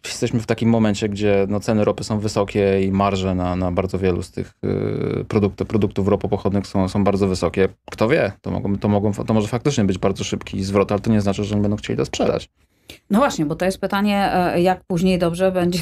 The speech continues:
Speaker 2: to <laughs> pracowało u nas. No, skoro wchodzi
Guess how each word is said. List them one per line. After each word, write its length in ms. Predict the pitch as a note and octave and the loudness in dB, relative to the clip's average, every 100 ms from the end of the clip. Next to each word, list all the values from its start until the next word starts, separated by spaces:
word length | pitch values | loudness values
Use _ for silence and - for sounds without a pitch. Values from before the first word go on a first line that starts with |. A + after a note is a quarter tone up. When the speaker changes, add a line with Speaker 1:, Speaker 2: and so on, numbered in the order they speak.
| - | 2
Speaker 2:
to 80 | A3+ | 2
<laughs> 100 | A3 | 2
pracowało 520 | - - F#3+ F#3 E3+ - | 0 0 0 0 0 2
u 140 | D4 | 2
nas. 220 | E3+ E3 | 0 -2
No, 200 | D#3 D3+ | -4 -6
skoro 300 | D#3+ F3 F3+ | -4 -2 0
wchodzi 420 | F3 F3 E3+ F3 | 0 0 0 -2